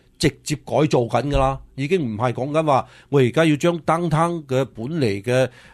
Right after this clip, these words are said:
唔夠生意，我要將佢升返生意，唔係升-，升生意而家㗎啦。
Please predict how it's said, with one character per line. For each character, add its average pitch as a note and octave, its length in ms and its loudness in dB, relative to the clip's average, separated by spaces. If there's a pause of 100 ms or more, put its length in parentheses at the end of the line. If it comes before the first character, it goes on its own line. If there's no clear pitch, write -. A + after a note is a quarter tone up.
唔 A2 180 -8
夠 B2+ 160 2
生 D3+ 200 0
意， B2+ 100 -4
我 B2+ 120 -2
要 B2+ 100 -4 (180)
將 D#3+ 120 -2
佢 C#3+ 60 -2
升 D3+ 240 -4
返 D#3 120 0
生 C3+ 220 -2
意， B2 80 -6
唔 G#2+ 160 -8
係 A#2+ 180 -4
升-， E3 320 -2
升 E3+ 200 -2
生 D3+ 220 0
意 B2 220 -4
而 - 40 -10
家 C#3+ 140 2
㗎 C#3 60 0
啦。 C3+ 220 0